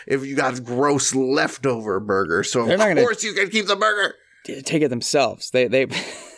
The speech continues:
Speaker 2: <laughs> you'd have to be bad off to say, "Oh, hey, I, I got, I just scored a free meal 'cause somebody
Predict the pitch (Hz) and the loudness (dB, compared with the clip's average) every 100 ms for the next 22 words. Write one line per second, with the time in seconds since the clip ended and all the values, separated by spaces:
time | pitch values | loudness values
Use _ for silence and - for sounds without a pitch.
0 | - - 262 202 143 165 151 135 127 131 | -20 -6 -2 2 2 2 2 2 2 0
1 | 143 139 147 143 131 120 - 123 127 147 | 2 4 4 4 4 2 -2 0 4 4
2 | 156 - - - - _ _ _ 131 180 | 0 -6 -20 -20 -20 _ _ _ 0 2
3 | 170 143 151 123 151 156 151 123 156 165 | 4 2 -2 -4 -2 0 0 0 0 0
4 | - - 165 143 - 165 160 165 170 131 | 0 0 0 0 0 2 4 4 2 0
5 | - 123 160 147 | -2 -2 0 0